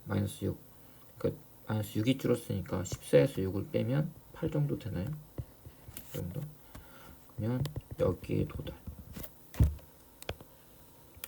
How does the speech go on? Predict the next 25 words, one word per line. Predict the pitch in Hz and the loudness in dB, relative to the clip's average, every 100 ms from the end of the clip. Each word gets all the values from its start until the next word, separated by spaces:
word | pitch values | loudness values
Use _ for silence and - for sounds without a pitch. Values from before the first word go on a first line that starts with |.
| - - - | -18 -18 -12
이렇게 | - 92 87 - | -4 0 0 -2
말할 | 76 76 | -4 -4
수 | - | -6
있겠네요. | - - - - - - - - - - - | -4 -4 -4 -8 -14 -20 -20 -20 -8 -4 0
실제로 | - 156 160 131 - - - | 2 6 6 6 2 -4 0
나중 | 110 117 113 | 2 2 -2
속도가 | - - - 107 | -4 -12 -4 -2
여기 | 90 - | -2 -6
팔이라고 | - 156 - - 110 | -8 -4 -2 -2 -4
했으니까 | 107 - 98 - - | -8 -6 -6 -4 -6
정확히 | - 98 98 - | -6 -6 -6 -8
같게 | - - | -12 -6
나왔네요. | 92 90 95 90 127 151 - - - - - - | -4 -2 -2 -2 -2 -4 -8 -16 -16 -14 -10 -2
그러면 | 110 107 101 | 2 2 0
간거리 | - 123 143 165 151 | 0 4 12 12 12
물어봤으니까 | 113 117 107 107 - 95 - 107 87 | 6 4 2 0 -4 -6 -2 -2 -2
결국 | - 101 98 | -4 -2 -2
이거 | - | 0
넓이 | - 110 131 | 2 2 2
구하면 | 131 107 90 | 2 0 -2
돼요. | 90 101 - - - - - - - - - | -4 -4 -4 -6 -4 -4 -6 -18 -20 -20 -12
그럼 | 101 104 | -2 0
넓이를 | 104 - 117 | 0 0 0
한번 | 113 107 101 - | 0 -2 -4 -2
구해봅시다. | 107 98 - - 92 | -2 -4 -6 -6 -6